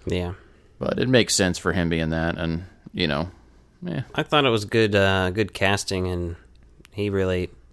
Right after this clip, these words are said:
Speaker 1: like, there's some characters that really stick out, like Bill Burr's character in season one was a really good and, like, entertaining character to watch.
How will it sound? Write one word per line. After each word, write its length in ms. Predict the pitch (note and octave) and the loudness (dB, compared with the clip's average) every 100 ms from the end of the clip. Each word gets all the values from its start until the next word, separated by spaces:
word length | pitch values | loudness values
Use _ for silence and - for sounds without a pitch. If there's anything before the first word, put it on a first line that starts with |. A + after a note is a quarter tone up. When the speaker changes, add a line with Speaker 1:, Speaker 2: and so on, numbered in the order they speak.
| - - - - - | -20 -20 -20 -20 -4
Speaker 1:
like, 140 | B2 | 0
there's 180 | C3 C3 | 2 4
some 160 | D#3 C#3 | 4 4
characters 480 | C3 B2+ A#2+ A2+ G#2 | 6 4 6 2 0
that 100 | E2 | 0
really 220 | G#2 G2 | 2 2
stick 280 | - G2 G2 | 0 -2 2
out, 200 | F#2 D2 | 4 4
like 280 | F2+ - | 2 0
Bill 200 | G#2+ G#2+ | 4 4
Burr's 340 | F#2+ G2 F#2+ - | 6 4 2 0
character 500 | - F#2+ F2+ - F2 | 0 0 0 -2 -2
in 280 | F2 F2 - - G2+ | -2 -4 -6 -12 -8
season 380 | - G#2+ F#2+ F#2+ | -2 0 0 2
one 200 | G2 F#2 | 2 0
was 120 | F2+ | 0
a 60 | |
really 240 | F2 F2+ F2 | 0 0 0
good 300 | F2+ F#2 F2 | 0 2 0
and, 120 | F2 | -2
like, 220 | F2+ - | -2 -2
entertaining 600 | F#2 F#2 F2 F#2 F2+ F2 | -2 -2 0 0 0 -2
character 380 | E2+ F#2 F2 F#2 | -2 -2 -2 -4
to 60 | F2 | -4
watch. 540 | E2+ F2+ F#2 - - | 0 2 0 -4 -12